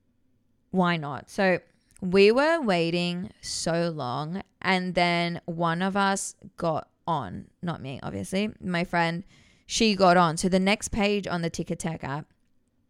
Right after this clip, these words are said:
takes you to the tickets that are available. And they were, like, two hundred fifty dollar tickets, sixty-nine dollar tickets, seventy-eight dollar tickets.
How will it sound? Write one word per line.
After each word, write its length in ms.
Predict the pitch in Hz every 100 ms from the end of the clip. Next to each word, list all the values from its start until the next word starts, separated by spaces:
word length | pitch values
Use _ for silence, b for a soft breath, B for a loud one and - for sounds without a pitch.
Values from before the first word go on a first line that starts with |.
| _ - -
takes 340 | 190 170 -
you 100 | 190
to 340 | - 170 160
the 100 | 165
tickets 300 | 170 254 208
that 100 | 202
are 60 | 170
available. 420 | 165 143 151 143 B B B B B _
And 240 | 196 185 185
they 60 |
were, 60 | 180
like, 240 | 160 156
two 160 | - 226
hundred 200 | 214 214
fifty 200 | 196 190
dollar 200 | 185 180
tickets, 380 | 185 175 175 -
sixty-nine 520 | 208 - 196 185 180
dollar 240 | 175 165
tickets, 340 | 160 170 175 -
seventy-eight 440 | 214 208 196 185
dollar 220 | 175 165
tickets. 340 | 160 165 -